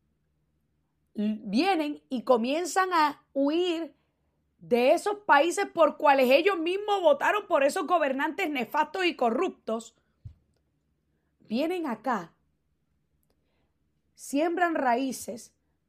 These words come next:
tienen hijos y después le enseñan a sus hijos a votar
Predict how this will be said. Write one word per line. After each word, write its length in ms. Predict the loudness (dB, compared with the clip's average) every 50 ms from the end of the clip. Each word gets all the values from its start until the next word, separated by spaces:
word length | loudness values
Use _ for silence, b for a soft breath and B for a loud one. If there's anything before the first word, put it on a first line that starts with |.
| _
tienen 420 | -6 -4 -4 -2 -2 -4 -4 -4 -4
hijos 600 | -4 -4 -4 -6 -6 -8 -8 -8 -8 -12 -20 _ _ _ _ _ _ _ _ _ _ _ _ _ _ _ _
y 120 | -6 -4
después 460 | -4 -4 -4 -6 -6 -2 0 0 0 0
le 100 | -4 -6
enseñan 520 | -6 -8 -8 -8 -8 -8 -8 -8 -8 -10
a 60 | -10
sus 300 | -10 -12 -14 -16 -14 -10
hijos 320 | -10 -8 -6 -8 -8 -10 -12 b b b b b b -8 -4
a 120 | -4 -2
votar 580 | -2 -4 -6 -6 -4 -2 0 0 0 -2 -6